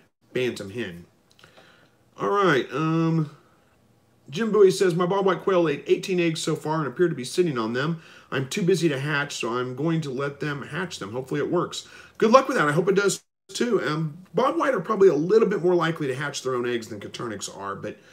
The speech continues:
um, you know, I hope you get a good hatch rate out of it. Oh, who was that I missed? I scrolled too much.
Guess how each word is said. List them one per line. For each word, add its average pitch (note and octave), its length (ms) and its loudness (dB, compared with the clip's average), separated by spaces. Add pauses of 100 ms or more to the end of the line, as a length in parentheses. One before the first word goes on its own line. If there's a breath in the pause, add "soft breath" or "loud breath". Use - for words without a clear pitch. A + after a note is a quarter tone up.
(380 loud breath)
um, B2+ 360 -2
you C3+ 60 -4
know, B2 60 -4
I A#2+ 80 -4
hope D#3+ 240 -2
you G#3+ 60 -6
get C#3 140 0
a A#2+ 40 -2
good A#2+ 140 2
hatch C3 260 -4
rate C3+ 140 2
out G2 140 -4
of - 60 -8
it. E2+ 160 -12 (1900)
Oh, D3 260 -2
who F#3 100 8
was D#3 200 2
that C3+ 120 -2
I B2+ 60 -2
missed? C3 360 -4
I A#2+ 40 -12
scrolled D#3 460 -4
too D#3+ 120 -4
much. C#3 480 -6